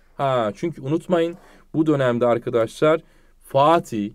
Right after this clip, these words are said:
çok ama çok modern bir karaktere sahip. Yani aslında Avrupa'da arkadaşlar Rönesans'ı ne yapmıştır? Takip edecek. Bu kadar da bilgili bir adam.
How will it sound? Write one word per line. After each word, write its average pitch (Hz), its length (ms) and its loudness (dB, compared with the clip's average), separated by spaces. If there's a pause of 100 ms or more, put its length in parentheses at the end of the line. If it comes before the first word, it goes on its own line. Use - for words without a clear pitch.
(480)
çok 151 400 2
ama 101 300 -6
çok 123 460 0 (280)
modern 147 640 2
bir 113 180 -4
karaktere 85 460 -10
sahip. - 400 -20 (400)
Yani 151 360 4 (260)
aslında 156 680 0 (340)
Avrupa'da 143 640 4
arkadaşlar 127 800 0 (1120)
Rönesans'ı 135 800 0
ne 143 40 0
yapmıştır? 151 720 -4 (420)
Takip 151 520 0 (220)
edecek. 127 480 -4
Bu 139 80 -8
kadar 123 300 0
da 156 140 0
bilgili 113 360 -6
bir 92 60 -6
adam. 76 200 -10